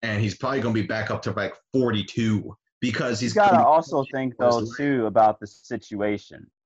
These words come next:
Speaker 2: like, in the, in the actual game. So I'm s-, so say, like, you know, he's approaching, like, thirty-six minutes, right?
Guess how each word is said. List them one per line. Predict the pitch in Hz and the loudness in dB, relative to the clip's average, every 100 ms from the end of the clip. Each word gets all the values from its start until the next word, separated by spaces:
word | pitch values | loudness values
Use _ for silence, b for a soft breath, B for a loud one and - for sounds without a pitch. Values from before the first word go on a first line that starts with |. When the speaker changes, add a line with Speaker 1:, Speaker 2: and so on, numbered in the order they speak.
| _ - | _ 2
Speaker 2:
like, | 110 110 - | 4 4 0
in | 120 113 | 0 2
the, | 110 110 | 0 0
in | 113 | -2
the | 107 | 0
actual | 90 107 - 104 | 2 2 -2 -12
game. | 95 98 87 85 82 | -10 -8 -8 -10 -8
So | - | -2
I'm | 135 | -2
s-, | 143 - | -4 -14
so | - 131 | -8 -6
say, | 120 156 175 | -6 -4 0
like, | 160 143 131 - _ _ | 4 4 2 -4 _ _
you | 131 | -2
know, | 120 110 | 2 4
he's | 107 123 120 | 2 -2 -4
approaching, | 117 - 127 123 - - 117 107 | -4 -2 -2 -2 -8 -10 -6 -2
like, | 101 95 - - | 0 0 -2 -4
thirty-six | 117 110 101 - 101 - | -2 0 -4 -8 -10 -8
minutes, | 98 87 73 - | -8 -6 -8 -4
right? | 90 87 | -2 -2